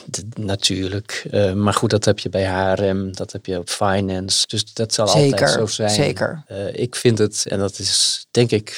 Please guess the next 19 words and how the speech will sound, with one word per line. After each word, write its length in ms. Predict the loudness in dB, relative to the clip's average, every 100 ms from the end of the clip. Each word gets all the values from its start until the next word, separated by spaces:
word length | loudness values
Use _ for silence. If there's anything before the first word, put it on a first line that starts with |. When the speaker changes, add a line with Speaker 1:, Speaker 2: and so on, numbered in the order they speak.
| -6
Speaker 1:
veertien 280 | -2 -2 0
jaar 160 | 0 0
geleden, 500 | 2 2 2 -4 -8
bijna 320 | -4 -2 -2
veertien 280 | -2 -4 -4
jaar 120 | -4
geleden 300 | -2 -4 -2
straks, 440 | -2 -2 -2 -4 -6 -8 -10 -10 -12 -4
een 80 | 0
bewuste 360 | 4 6 4
keus 340 | 2 4 4 4
geweest. 460 | 2 2 4 0
Ik 160 | 0 -6
wil 180 | -6 -6
gewoon 260 | -6 -8 0
lekker, 460 | 0 2 -2 -4 _ _ -12
eh, 120 | -10 -8 -8 -12 -6
alleen 340 | 0 4 6 6
werken, 480 | 4 0 -6 -14